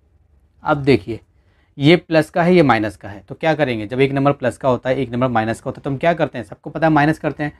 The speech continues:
तो थर्टी सिक्स में से आप नाइनटीन को माइनस कर देंगे, पहले माइनस कीजिए, सोलह में से नौ गए, कितने बचेंगे, हमारे बचेंगे सेवन। यहाँ से कैरी लिया था आपने तो टू बचा,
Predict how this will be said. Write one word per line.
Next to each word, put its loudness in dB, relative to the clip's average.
तो -4
थर्टी 0
सिक्स -6
में 0
से 2
आप -2
नाइनटीन 0
को -2
माइनस 0
कर -12
देंगे, -4
पहले 2
माइनस 0
कीजिए, -8
सोलह 4
में 4
से -4
नौ 6
गए, 4
कितने -4
बचेंगे, 0
हमारे 6
बचेंगे 4
सेवन। 2
यहाँ 0
से -4
कैरी 2
लिया 6
था 0
आपने 0
तो -2
टू -4
बचा, 0